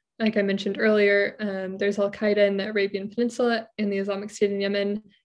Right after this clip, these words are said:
They're not too significant now, um, but they are still active, more or less, in central Yemen.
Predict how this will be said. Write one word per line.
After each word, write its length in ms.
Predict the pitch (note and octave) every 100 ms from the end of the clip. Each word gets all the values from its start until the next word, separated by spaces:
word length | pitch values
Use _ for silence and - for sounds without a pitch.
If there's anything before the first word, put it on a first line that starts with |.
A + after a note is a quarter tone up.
| _
They're 120 | A3
not 280 | A3+ A#3 A#3 _ _ _
too 220 | - B3 A#3
significant 600 | A3+ A3+ A3+ A3 A3+ A3
now, 480 | A3 G#3+ G#3+ G#3+ - -
um, 600 | G3+ F#3+ F#3 F3+ F#3 G#3+
but 120 | G#3+
they 100 | G#3+
are 120 | G3+
still 260 | G#3 - A3
active, 440 | G#3+ G3+ - A3+ A#3+ - _ _ _ _
more 280 | G#3 G3 F#3
or 80 | F#3+
less, 500 | F#3 F#3 - - - _
in 120 | G#3
central 360 | G3 F#3+ F#3+ F#3+
Yemen. 500 | G3 G3 G3+ G3+